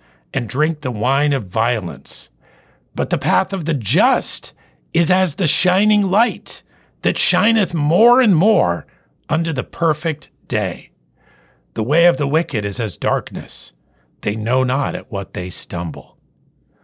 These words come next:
Paul has something important to beseech and to exhort us about. I wonder, what is our commitment level? Is it total? Is it without reserve?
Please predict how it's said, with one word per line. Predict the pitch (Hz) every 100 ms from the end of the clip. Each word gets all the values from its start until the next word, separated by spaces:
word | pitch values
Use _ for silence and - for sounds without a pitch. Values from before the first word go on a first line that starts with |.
| _ _ _ _ _ _
Paul | - 180 175
has | 131 147 147
something | - 147 139 147 131
important | 120 107 - 139 113 90 85 - _
to | 101
beseech | 95 98 - 98 76 - - _ _ _ _
and | 113
to | 123
exhort | 120 107 95 131 151 -
us | - 92 - -
about. | - 85 175 - - - _ _ _ _ _ _ _
I | 127
wonder, | 160 156 185 151 110
what | 82 170
is | 196 151
our | 147 139
commitment | - 123 127 147 117 87
level? | 95 85 69 65 _ _ _ _ _
Is | 131 135
it | 131
total? | - 135 151 180 220 - _ _ _ _
Is | 156 151
it | 151
without | 139 139 160 208 156
reserve? | 147 107 131 175 208 254 233 -